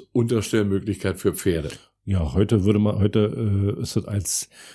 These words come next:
Speaker 2: sogenannte, mm, wie sagt man, dieser, äh, Gestütsweg, der geht ja von Neustadt-Dassau nach, äh, Rhedefien hoch,
Speaker 1: Nach Rhedefien.
Speaker 2: als Wanderreitstation.
Speaker 1: Und da ist ha-, auf halber Strecke liegt die Burg.
Speaker 2: Mhm.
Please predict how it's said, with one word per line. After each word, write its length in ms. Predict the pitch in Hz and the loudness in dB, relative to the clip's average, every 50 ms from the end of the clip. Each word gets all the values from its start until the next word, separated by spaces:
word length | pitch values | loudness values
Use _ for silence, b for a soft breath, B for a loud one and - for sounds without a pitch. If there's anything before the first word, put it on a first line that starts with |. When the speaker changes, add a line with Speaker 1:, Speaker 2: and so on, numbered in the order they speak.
| B B | B B
Speaker 2:
sogenannte, 800 | - - 107 104 98 117 104 98 104 107 90 95 113 110 107 107 | -6 -4 -2 0 2 2 2 2 2 0 2 2 2 2 2 0
mm, 1000 | 98 90 85 80 92 113 - - _ - - - 117 107 101 98 98 98 101 98 98 104 101 | 0 -2 -2 -4 -6 -10 -14 -16 _ -16 -14 -10 -8 -8 -6 -6 -6 -6 -6 -6 -6 -6 -2
wie 80 | 87 101 | -2 0
sagt 280 | 90 107 104 - - - | 0 0 -2 -2 -2 0
man, 340 | 107 104 104 101 95 - - _ _ _ _ _ _ _ _ _ _ _ _ _ _ _ _ _ _ _ - - 107 - | 2 4 4 4 2 0 -4 _ _ _ _ _ _ _ _ _ _ _ _ _ _ _ _ _ _ _ -14 -12 -4 0
dieser, 340 | 104 90 90 98 95 90 - B B B B B B | 0 4 4 4 4 4 2 B B B B B B
äh, 260 | - 143 117 101 95 90 | -4 0 2 4 4 4
Gestütsweg, 720 | 92 98 - - 131 156 160 - - - 113 104 92 - | 2 0 2 4 4 4 4 4 4 6 6 6 6 6
der 100 | - 107 | 4 4
geht 160 | 90 104 117 | 4 4 4
ja 120 | 127 120 104 | 4 4 4
von 320 | - - 107 101 98 107 | 4 4 4 6 4 4
Neustadt-Dassau 680 | 120 120 107 101 110 107 - 117 90 - 110 - - 120 | 2 2 2 2 2 2 0 0 0 0 0 2 2 2
nach, 320 | 101 104 104 95 - - | 2 2 0 -2 -4 -8
äh, 40 | - | -8
Rhedefien 1080 | 117 113 104 104 101 98 101 101 98 101 98 87 101 98 101 107 - - 135 135 135 | -4 -2 0 2 2 2 2 0 0 -2 0 0 2 2 2 2 0 0 0 2 2
hoch, 280 | 120 143 170 165 - - | 4 4 2 2 0 -6
Speaker 1:
Nach 160 | - 98 - - | -12 -10 -4 -2
Rhedefien. 400 | 95 95 90 92 85 - - 120 | 0 0 0 -2 -4 -2 -2 0
Speaker 2:
als 200 | 120 - 92 92 | 0 0 0 0
Wanderreitstation. 1000 | 107 123 143 139 117 95 95 101 101 - - 107 101 - - 107 101 95 92 90 | 2 2 4 4 4 4 4 2 2 2 0 -2 -2 0 2 4 6 6 6 4
Speaker 1:
Und 100 | - 104 | 4 4
da 140 | 113 110 | 2 2
ist 180 | 104 - - - | 2 0 -2 -4
ha-, 140 | 95 87 80 | -6 -6 -6
auf 240 | - - 107 - - | -4 -6 -4 -2 0
halber 280 | 104 107 113 123 117 | 2 2 4 4 2
Strecke 360 | 110 - - 117 123 123 123 | 2 0 -2 -2 0 2 2
liegt 220 | 107 104 110 107 - | 2 2 0 -2 -2
die 60 | 104 | -2
Burg. 380 | 82 101 123 170 196 - - - | 0 2 2 2 0 -2 -8 -8
Speaker 2:
Mhm. 400 | - 110 107 101 101 113 147 160 | -4 0 2 2 4 4 4 2